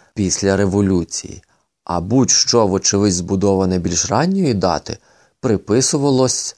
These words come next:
якомусь туманному періоду, що звався Середні віки. Вважалося, що у епоху капіталізму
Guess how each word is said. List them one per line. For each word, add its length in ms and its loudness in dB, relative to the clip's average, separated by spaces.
якомусь 580 0
туманному 640 -2
періоду, 540 -2
що 200 -2
звався 440 -2
Середні 500 -2
віки. 460 -10
Вважалося, 880 0
що 360 0
у 240 0
епоху 440 0
капіталізму 920 -2